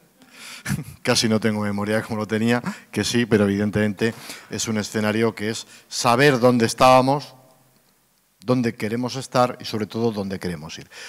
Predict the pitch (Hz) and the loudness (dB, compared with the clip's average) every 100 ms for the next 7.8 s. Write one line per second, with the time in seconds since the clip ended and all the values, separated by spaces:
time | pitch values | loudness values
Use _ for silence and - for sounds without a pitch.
0 | - - - 123 135 156 - 156 165 160 | -20 -18 -6 -4 -2 -2 -2 2 2 4
1 | 175 202 - - _ _ _ _ - - | 0 -2 -16 -20 _ _ _ _ -18 -4
2 | 120 135 156 151 135 120 113 95 - - | 0 2 2 0 0 0 -2 -6 -18 -20
3 | _ - 110 98 110 107 - 151 170 170 | _ -8 -8 -4 -4 -4 0 4 6 4
4 | 143 131 120 - 127 135 147 135 120 117 | 2 0 -2 0 2 2 2 4 4 2
5 | 123 135 120 117 117 107 123 123 135 - | 0 0 0 0 0 2 4 6 4 2
6 | - - - - 113 113 117 131 131 110 | -14 -18 -12 0 6 8 10 8 8 4
7 | 104 - 95 98 107 85 - | 4 0 -2 0 0 0 -6